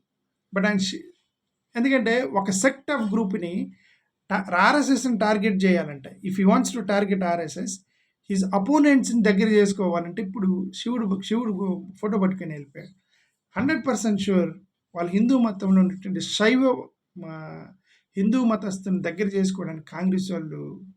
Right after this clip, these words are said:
ఆ, ప్లాన్ చేస్తున్నారేమో నాకు అనిపించింది.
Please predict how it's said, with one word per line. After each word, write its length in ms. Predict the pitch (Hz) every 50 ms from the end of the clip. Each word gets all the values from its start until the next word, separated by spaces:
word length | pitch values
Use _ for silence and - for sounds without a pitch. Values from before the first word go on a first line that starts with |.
| _ _ _ - 190 185
ఆ, 260 | 160 - - - - 185 190 214 - _ _ _ _ _ _ _ _ _ _ _ _ _ _ _ _ _ _ _ _ -
ప్లాన్ 300 | 175 175 208 240 240 226
చేస్తున్నారేమో 640 | 214 196 190 190 - 185 165 151 147 151 165 277
నాకు 280 | 311 294 277 - - 175
అనిపించింది. 600 | 170 190 196 196 202 - - - 156 139 - -